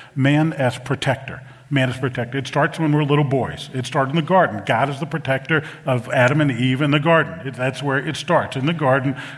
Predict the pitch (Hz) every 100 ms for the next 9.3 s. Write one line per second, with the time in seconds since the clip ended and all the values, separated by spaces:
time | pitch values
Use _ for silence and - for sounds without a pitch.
0 | 147 131 131 110 131 147 139 127 127 -
1 | 123 156 147 170 147 - 127 117 127 131
2 | 127 - 127 - 165 120 123 123 117 123
3 | 123 139 147 104 - - - - - 131
4 | 120 113 127 113 113 139 127 131 131 -
5 | 139 143 139 127 110 107 113 139 135 143
6 | 139 139 131 120 139 147 180 180 - -
7 | - 175 170 170 117 113 - 117 113 147
8 | 175 175 147 - 151 208 180 175 160 131
9 | 123 135